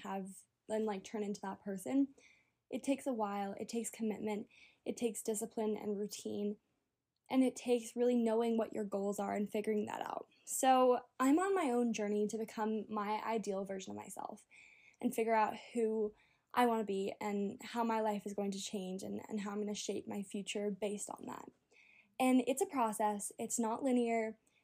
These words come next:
There are ups and downs. It's not straightforward. And I kind of started this podcast as a way to bring everyone on that journey with me.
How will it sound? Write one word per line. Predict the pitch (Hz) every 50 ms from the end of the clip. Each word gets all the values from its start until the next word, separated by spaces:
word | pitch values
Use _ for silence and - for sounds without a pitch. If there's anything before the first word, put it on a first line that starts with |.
| _ _ _ _ _ _ _
There | - 247 233 233
are | - - 247
ups | 233 240 - 294
and | 285 269
downs. | 247 247 226 220 214 214 214 214 220 214 - -
It's | 226 226 -
not | 226 220 214 208
straightforward. | - - 277 - - - 233 220 214 208 208 208 208 226 - _ _ _ _ _ _ _ _ _ _ _ _ - _ _ _ _
And | 233 233 226 214 214 208 214 202 - _ _ _ _ _ _ _ _ _ _ _ _ _
I | - 262
kind | 254 - - 262 254
of | 247 247 226 220 233 - -
started | - - - 247 233 240 247 240
this | 269 254
podcast | - - - 233 220 214 - 233 220 220 214 -
as | 226 220
a | 220
way | 220 214 214
to |
bring | 208 220 220 214 208 -
everyone | - 208 214 214 214 208
on | 208 208 202 196 202 202 196 - - - - - _ _ _ _ _ _ _ _
that | - 233 214 208 -
journey | 226 208 208 226 247 247
with | 208 208 202 202 -
me. | - 254 269 269 269 269 269